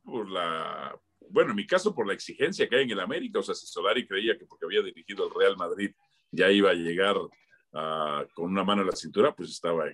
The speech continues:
equivocado. Eh, de hecho, el, el madridismo se ha convertido más en un fenómeno turístico que,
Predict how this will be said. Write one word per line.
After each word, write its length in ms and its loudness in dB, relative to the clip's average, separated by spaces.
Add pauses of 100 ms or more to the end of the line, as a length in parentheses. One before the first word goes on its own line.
(140)
equivocado. 840 2 (640)
Eh, 420 0 (140)
de 260 4
hecho, 260 4 (840)
el, 180 -4
el 120 2
madridismo 640 0
se 120 0
ha 60 0
convertido 520 -2
más 460 -6 (580)
en 180 -6
un 460 4
fenómeno 520 2
turístico 880 -4 (320)
que, 480 -6